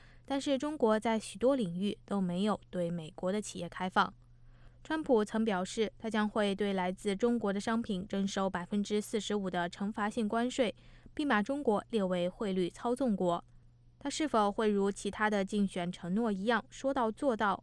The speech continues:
目前尚不清楚。但是，一些分析人士指出，围绕“美国利益优先”这个关键承诺，川普寻求扭转对华贸易逆差，注重制造业回流，将是他的主要政策方向。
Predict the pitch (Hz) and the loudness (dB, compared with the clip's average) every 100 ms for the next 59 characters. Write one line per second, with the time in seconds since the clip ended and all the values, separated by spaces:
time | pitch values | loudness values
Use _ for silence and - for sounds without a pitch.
0 | - 226 196 - 170 175 - 180 180 254 | -4 -2 -2 -2 -4 -4 -4 -2 -4 -4
1 | 285 - 185 - - - - - 226 202 | -6 -4 -4 -6 -20 -20 -20 -2 0 2
2 | 208 208 208 202 214 208 185 190 208 180 | 0 0 -2 0 -2 0 -2 0 -2 -2
3 | 170 - 214 214 - - - - 208 240 | -6 0 0 0 -10 -20 -10 2 6 8
4 | 214 202 185 180 196 202 262 262 226 254 | 8 8 4 2 4 4 4 2 2 4
5 | 262 269 269 269 254 220 190 190 180 208 | 4 2 0 0 0 0 4 2 4 4
6 | 208 208 180 - 175 214 254 - - - | 4 4 -2 -2 2 4 4 2 -6 -20
7 | - - 302 311 254 208 - - 208 269 | -20 -4 0 0 2 2 0 0 2 4
8 | - 220 214 220 240 196 185 220 202 - | 4 6 6 6 4 2 2 2 0 2
9 | 190 220 214 208 226 226 - 220 220 - | 2 4 4 6 6 4 2 0 -2 -6
10 | - - 320 285 277 233 - 269 254 240 | -20 -2 0 4 4 2 0 -2 2 4
11 | 240 208 - 180 220 196 185 - - 190 | 4 2 0 0 4 4 2 0 -2 0
12 | 190 185 - 190 185 170 - 165 165 214 | 0 -2 0 0 2 -2 -6 -6 2 2
13 | 220 - 185 180 170 190 196 240 208 | 2 2 -2 -2 -6 -2 0 2 2